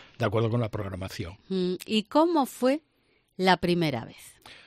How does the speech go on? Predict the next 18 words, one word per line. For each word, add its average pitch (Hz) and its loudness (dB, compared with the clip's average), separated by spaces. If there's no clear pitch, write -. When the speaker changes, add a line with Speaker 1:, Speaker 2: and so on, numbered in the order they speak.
Speaker 1:
Pues - -10
la 101 -8
primera 131 -2
vez, 147 0
mucha 131 -2
vergüenza. 107 -2
<laughs> 196 -2
Es 180 -2
un 160 -2
poco 151 4
como, 113 -2
con 127 0
todos 139 0
los 143 2
respetos, 151 0
salir 143 0
del 123 -2
armario. 117 -2